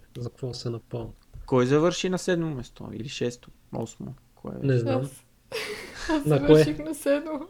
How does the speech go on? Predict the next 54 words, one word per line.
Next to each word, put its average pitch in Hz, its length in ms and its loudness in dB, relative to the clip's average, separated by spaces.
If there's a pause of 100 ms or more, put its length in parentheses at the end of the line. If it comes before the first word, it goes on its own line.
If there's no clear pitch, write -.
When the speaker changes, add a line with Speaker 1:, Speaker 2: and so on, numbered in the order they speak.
Speaker 2:
На 127 100 -6
седмо 143 420 0
ли 160 80 -4
беше? - 220 -10
Speaker 1:
Аз 165 200 8
май 196 160 10
на 208 120 8
тринайсето 165 540 8
бях 180 220 6
някъде. 117 360 0 (100)
Speaker 3:
Аз 247 200 0
бях 262 160 4
на 269 120 2
шесто 269 440 -2
по 226 140 0
едно 208 180 0
време. 226 360 0
Speaker 2:
Това 131 240 4
е 156 40 6
много 180 120 6
Speaker 3:
Помня. 180 120 4
Speaker 2:
кофти, 196 240 0
че 175 140 -4
не 160 80 0
мога 151 140 0
да 147 40 -2
се 143 120 -6
върнем 131 280 0
назад. 120 260 0
Аз 143 160 2
правя 160 220 2
по 139 100 -8
принцип 147 440 -4
с-, - 180 -14 (240)
такова 113 560 0
принтскрин. 110 960 -4 (220)
Speaker 1:
Аз 180 180 8
Speaker 2:
Обаче 233 100 6
Speaker 1:
може 208 140 12
Speaker 2:
сега 202 100 12
Speaker 1:
би 170 40 6
Speaker 2:
съм 180 80 10
Speaker 1:
имам 208 100 12
Speaker 2:
забравил. 208 240 12
Speaker 1:
някъде, 190 240 8
трябва 185 220 8
да 190 60 -2
потърся 185 480 4
принтскрин, 175 720 4
като 147 540 -2
исках 147 260 2
да 135 100 2
кача 131 340 2
в 135 120 0